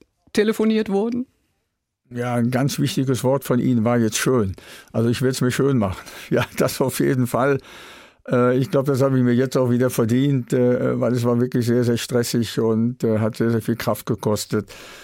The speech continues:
Speaker 2: Äh, ich werd wieder mehr Zeit für meine Frau, für, äh, für meine Kinder haben, für meine Enkelkinder haben, für meine Freunde haben.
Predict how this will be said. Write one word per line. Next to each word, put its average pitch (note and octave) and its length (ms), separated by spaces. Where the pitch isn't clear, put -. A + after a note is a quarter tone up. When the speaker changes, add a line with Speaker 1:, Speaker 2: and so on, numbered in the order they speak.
Speaker 2:
Äh, A2 240
ich B2 120
werd D#3 200
wieder D#3 200
mehr D3 180
Zeit C#3+ 280
für C#3 100
meine C3 220
Frau, C#3 340
für, C3 720
äh, C3 40
für C3 140
meine B2+ 240
Kinder C#3 320
haben, B2 360
für B2 120
meine A#2+ 200
Enkelkinder B2+ 560
haben, A#2+ 120
für B2+ 120
meine A#2+ 200
Freunde C3+ 460
haben. A#2+ 480